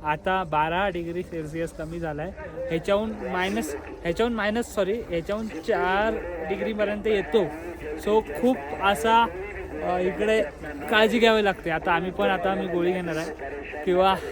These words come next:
अंगावर घेऊन झोपणार आहे. सगळे चादर बिदर सगळी थंड पडले,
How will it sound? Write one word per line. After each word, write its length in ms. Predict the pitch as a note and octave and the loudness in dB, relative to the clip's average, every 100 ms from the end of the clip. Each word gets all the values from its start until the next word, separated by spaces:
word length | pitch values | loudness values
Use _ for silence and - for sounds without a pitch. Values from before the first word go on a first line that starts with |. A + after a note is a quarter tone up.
| - - | -10 -12
अंगावर 320 | E3+ E3+ F3+ F3+ | -6 0 0 0
घेऊन 200 | F#3 E3 | -2 -4
झोपणार 320 | D3+ E3 D#3 | -4 -4 -4
आहे. 320 | C3 - - - - - - | -4 -10 -16 -18 -18 -12 -6
सगळे 400 | F#3 F3+ G#3 A#3 | -2 2 4 4
चादर 420 | - F#3+ F3 G3+ | 4 2 2 0
बिदर 240 | G3 F#3 F#3+ | -2 -4 -4
सगळी 360 | F#3+ D#3+ F3+ | -6 -4 -2
थंड 280 | G#3+ E3+ D#3 | -2 -4 -6
पडले, 360 | D3+ C#3 C3 | -6 -8 -8